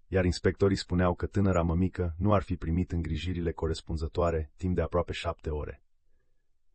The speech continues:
Zile la rând, la Botoșani au avut loc cele mai ample proteste de la Revoluție până în prezent. Mii de oameni au ieșit zi de zi în stradă pentru a cere dreptate.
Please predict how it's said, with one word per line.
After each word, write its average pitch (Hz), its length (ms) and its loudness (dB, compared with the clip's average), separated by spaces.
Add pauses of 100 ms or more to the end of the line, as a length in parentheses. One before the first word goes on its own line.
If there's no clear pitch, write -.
(400)
Zile 117 280 8
la 101 140 10
rând, 92 460 2
la 101 140 6
Botoșani 110 480 6
au 117 100 12
avut 104 220 6
loc 113 220 10
cele 131 260 6
mai 117 160 8
ample 107 280 6
proteste 92 560 2
de 80 100 0
la 80 140 0
Revoluție 82 720 -2
până 92 180 2
în 82 100 0
prezent. 76 600 -6 (880)
Mii 113 200 6
de 117 100 12
oameni 104 320 10
au 90 80 6
ieșit 90 260 0
zi 85 140 -2
de 95 120 4
zi 90 180 2
în 87 100 2
stradă 87 580 0 (180)
pentru 85 240 -2
a 82 40 0
cere 87 220 0
dreptate. 82 640 -4